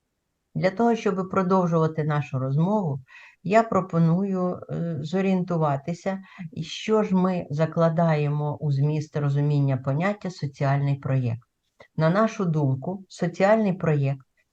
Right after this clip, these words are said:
це упорядкована сукупність узгоджених дій, спрямованих на розв'язання конкретної соціальної ситуації чи певної проблематики.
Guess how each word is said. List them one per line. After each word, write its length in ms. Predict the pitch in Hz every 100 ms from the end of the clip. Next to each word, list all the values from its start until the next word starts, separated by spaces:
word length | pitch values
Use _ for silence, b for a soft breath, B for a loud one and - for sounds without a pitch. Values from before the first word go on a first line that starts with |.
| _
це 180 | - 202
упорядкована 1000 | 196 208 208 - - 240 202 160 143 143
сукупність 920 | - - 190 196 220 214 143 139 -
узгоджених 960 | 185 165 143 190 214 151 151 151 143 123
дій, 400 | 127 190 208 - B B B -
спрямованих 880 | - 175 180 196 220 214 196 190
на 120 | 175 165
розв'язання 640 | 156 160 160 175 170 151
конкретної 800 | - 151 147 175 160 214 165 151
соціальної 720 | - 156 180 196 208 165 143
ситуації 920 | - 135 135 143 185 196 - 165 160 160 _ _
чи 340 | - 175 180 - _ -
певної 520 | 139 143 147 147 143
проблематики. 920 | - 131 131 131 120 113 - 107 -